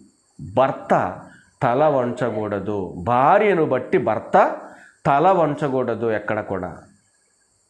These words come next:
ఎందుకు? తల వంచే పరిస్థితులు వస్తున్నాయి. ఎందుకంటే యజమానైనటువంటి నీ శిరస్సు అయినటువంటి వారి యొక్క సలహాలు నువ్వు తీసుకోకుండా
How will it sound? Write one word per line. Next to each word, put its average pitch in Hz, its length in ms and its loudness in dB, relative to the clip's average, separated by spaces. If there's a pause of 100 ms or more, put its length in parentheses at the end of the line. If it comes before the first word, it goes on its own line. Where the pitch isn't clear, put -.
(420)
ఎందుకు? 226 360 0 (840)
తల 202 120 6
వంచే 247 200 4
పరిస్థితులు 226 400 0
వస్తున్నాయి. 226 580 2 (320)
ఎందుకంటే 160 680 0 (280)
యజమానైనటువంటి 180 1400 2
నీ 156 180 2
శిరస్సు 180 380 0
అయినటువంటి 160 800 0
వారి 143 380 2
యొక్క 139 220 -2
సలహాలు 151 640 4
నువ్వు 160 240 0
తీసుకోకుండా 135 960 0